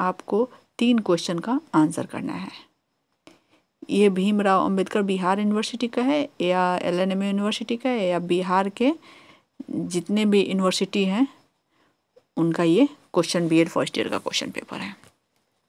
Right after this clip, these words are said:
इंस्ट्रक्शन यहाँ पे दिया हुआ है कि परीक्षार्थी यथासंभव अपने शब्दों में ही उत्तर दे। सभी प्रश्नों के अंक समान हैं।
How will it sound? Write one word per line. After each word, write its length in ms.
इंस्ट्रक्शन 420
यहाँ 200
पे 100
दिया 220
हुआ 180
है 160
कि 100
परीक्षार्थी 760
यथासंभव 760
अपने 320
शब्दों 400
में 140
ही 120
उत्तर 400
दे। 200
सभी 340
प्रश्नों 500
के 140
अंक 340
समान 480
हैं। 180